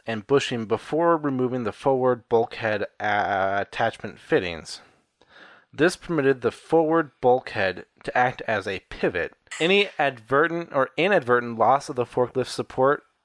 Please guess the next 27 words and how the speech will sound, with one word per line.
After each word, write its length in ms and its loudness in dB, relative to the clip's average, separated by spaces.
to 160 -6
the 180 -6
engine 540 -2
and 220 -8
pylon 340 0
assembly 540 -8
would 160 -6
produce 320 -4
an 60 -16
upward 440 0
m-, 160 -12
movement 480 -4
at 220 -2
the 220 -8
aft 340 0
bulkhead's 500 0
upper 260 2
flange 580 -6
and 140 -10
bring 160 -4
it 80 -6
into 180 -8
contact 720 -6
with 160 -10
the 100 -4
wing 300 -10
clevis. 560 -6